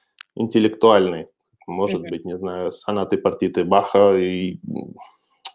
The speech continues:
Speaker 1: есть
Speaker 2: Да, там,
Speaker 1: тоже
Speaker 2: там, там
Speaker 1: так.
Speaker 2: бессознательно играть просто невозможно.
Speaker 1: Ну да, е-,
Speaker 2: Да.
Speaker 1: есть, э, пьесы, которые, э,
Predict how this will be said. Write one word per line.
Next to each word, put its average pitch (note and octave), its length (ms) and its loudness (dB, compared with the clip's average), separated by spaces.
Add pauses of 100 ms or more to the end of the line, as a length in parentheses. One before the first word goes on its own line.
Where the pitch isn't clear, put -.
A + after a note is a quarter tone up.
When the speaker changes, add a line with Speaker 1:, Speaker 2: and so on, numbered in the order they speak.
(260)
Speaker 1:
есть G2+ 400 4
Speaker 2:
Да, F3+ 80 6
там, - 100 8
Speaker 1:
тоже F#3 320 4
Speaker 2:
там, G3+ 180 6 (100)
там A3+ 120 4
Speaker 1:
так. G#3+ 60 2
Speaker 2:
бессознательно G#3 840 2
играть F#3 260 2
просто F#3+ 280 -6
невозможно. F#3 680 -4
Speaker 1:
Ну C3+ 340 8
да, A#2+ 240 8
е-, A#2+ 300 8
Speaker 2:
Да. B2+ 60 8
Speaker 1:
есть, D3+ 380 4
э, A2+ 260 6
пьесы, C3 360 4
которые, A2+ 880 4
э, - 20 -12